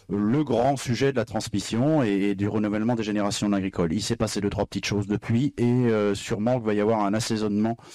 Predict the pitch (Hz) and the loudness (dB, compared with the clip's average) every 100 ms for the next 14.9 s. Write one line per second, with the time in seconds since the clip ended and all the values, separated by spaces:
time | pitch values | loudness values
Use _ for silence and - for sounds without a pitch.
0 | - - - 101 - 120 110 104 98 110 | -20 -14 -4 -4 0 2 4 2 0 -2
1 | 107 120 117 101 95 95 - 110 104 110 | 0 0 2 2 2 0 0 -4 -2 -2
2 | 107 104 98 92 - - - - 107 95 | -2 0 0 -2 -8 -20 -20 -6 -2 0
3 | 113 - 107 95 - - 120 127 139 131 | 0 -2 -2 -4 -8 -6 -2 0 2 2
4 | 131 127 110 - - 98 98 90 82 78 | 2 2 0 -4 -14 -4 0 0 0 -2
5 | - 127 123 - 117 104 110 120 117 151 | -4 -2 -2 -2 -2 -2 -2 -2 0 0
6 | 160 120 101 - 131 156 156 - 107 107 | 2 2 0 0 0 2 2 0 0 2
7 | 101 101 98 98 - 120 120 104 117 113 | 2 2 0 0 0 0 0 0 0 2
8 | 120 117 - 90 - 95 - - - _ | 0 -2 -8 -8 -2 -2 -4 -20 -20 _
9 | _ _ _ _ - 104 117 143 - - | _ _ _ _ -10 -6 -4 -4 -6 -2
10 | 160 156 156 131 107 - _ _ _ _ | 2 4 4 4 0 -6 _ _ _ _
11 | - 117 127 117 - 117 113 110 104 104 | 0 2 4 2 0 0 0 0 0 0
12 | 101 107 - 139 160 151 113 107 101 110 | 0 -2 0 2 4 2 0 -2 -2 0
13 | 110 110 107 107 101 101 101 107 101 - | 0 2 0 -2 0 -2 -2 -2 -2 -2
14 | 107 104 104 92 107 104 101 123 170 | -4 -2 -2 0 -2 -2 0 0 0